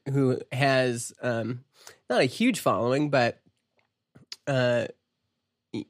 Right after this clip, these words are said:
you know, big enough, I guess, is that most of it is really positive. Uh, I, I, I have noticed that once you get bi-, to a certain stage, and really, if you're doing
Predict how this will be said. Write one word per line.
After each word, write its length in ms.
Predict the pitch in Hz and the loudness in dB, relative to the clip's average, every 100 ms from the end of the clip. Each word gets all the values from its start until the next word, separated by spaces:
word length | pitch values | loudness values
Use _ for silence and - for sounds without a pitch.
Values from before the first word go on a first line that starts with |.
| 135 | -2
you 80 | |
know, 180 | 139 123 | 0 2
big 240 | 120 143 139 | 2 0 0
enough, 460 | - 131 131 123 - | 0 2 2 2 -2
I 80 | 127 | -8
guess, 440 | 123 117 135 - - _ _ _ _ _ _ _ _ _ - | -2 -2 -2 -8 -16 _ _ _ _ _ _ _ _ _ -2
is 120 | 170 | 4
that 100 | 175 175 | 6 8
most 300 | 190 294 196 | 8 8 6
of 100 | 147 | 6
it 80 | |
is 160 | 135 123 | 6 4
really 340 | 135 190 202 | 4 6 6
positive. 800 | 131 160 160 123 117 107 113 - - _ _ _ _ _ _ | 4 6 6 4 0 -2 -4 -10 -20 _ _ _ _ _ _
Uh, 380 | - 123 120 120 - - | 0 2 2 -2 -6 -4
I, 220 | 139 139 135 _ _ _ _ _ | 0 0 -2 _ _ _ _ _
I, 220 | 139 135 - - | 0 0 -2 -4
I 80 | 135 | -2
have 340 | 123 185 214 190 | 0 2 2 4
noticed 500 | 175 139 127 120 - | 4 4 2 -2 -4
that 240 | 143 127 - - | 2 2 0 -12
once 540 | - 156 196 220 - - _ _ _ | -4 0 0 0 -8 -10 _ _ _
you 160 | 151 147 | 0 2
get 380 | 147 143 135 _ _ - | 4 4 2 _ _ -18
bi-, 480 | 131 117 160 160 123 - - | -10 2 4 4 0 -6 -4
to 160 | 160 | 0
a 60 | 139 | 2
certain 340 | - 180 131 | 4 2 2
stage, 840 | 139 - 139 117 95 76 - - - _ _ _ - - - | -2 0 2 2 -2 -6 -8 -12 -14 _ _ _ -20 -20 -4
and 160 | 160 180 | 2 4
really, 400 | 254 240 151 - | 6 6 4 2
if 100 | 127 | 0
you're 80 | 175 | 4
doing 240 | 185 160 | 4 4